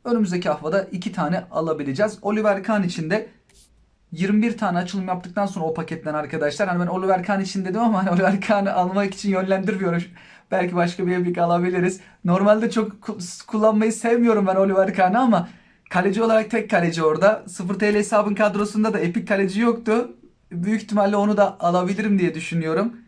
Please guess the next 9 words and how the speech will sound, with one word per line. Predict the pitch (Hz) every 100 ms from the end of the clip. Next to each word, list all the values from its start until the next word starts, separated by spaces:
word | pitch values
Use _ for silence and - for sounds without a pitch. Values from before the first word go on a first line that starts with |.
| _ _ _ _ _ -
Tonali'yi | 208 214 226
de | 220
şimdi | 214 185 175
kadromuza | 165 160 160 160 156
katacağız. | 151 - 196 202 - _ _ _ _ _ _ _ _ _ - 131 156
Normalde | 180 226 240 240 247 254
kullanmıyorum | 247 247 247 214 196
ama | 214 185 - - -
mecburuz. | 196 214 214 220 196 180